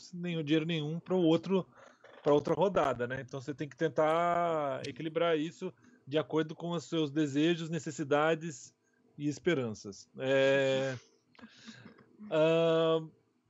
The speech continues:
se vo-, se o primeiro jogador vencer o lote que ele,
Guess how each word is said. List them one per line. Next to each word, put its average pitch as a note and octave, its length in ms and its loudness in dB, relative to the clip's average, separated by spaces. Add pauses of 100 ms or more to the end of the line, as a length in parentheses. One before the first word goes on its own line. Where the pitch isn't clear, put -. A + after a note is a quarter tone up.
(560)
se - 240 -2
vo-, A#3+ 200 0
se B3+ 240 0
o C#4 100 2
primeiro A#3 340 4
jogador E3 560 0
vencer G3 880 -2
o G3+ 120 0
lote D3 680 -2 (220)
que D3 180 -4
ele, B2+ 920 -4